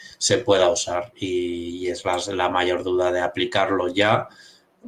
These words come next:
porque, o esperar a un chasis nuevo que permita la integración de todas estas piezas.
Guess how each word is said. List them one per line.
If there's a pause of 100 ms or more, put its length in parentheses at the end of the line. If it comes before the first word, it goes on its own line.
(120)
porque,
o
esperar
a
un
chasis
nuevo
que
permita
la
integración
de
todas
estas
piezas.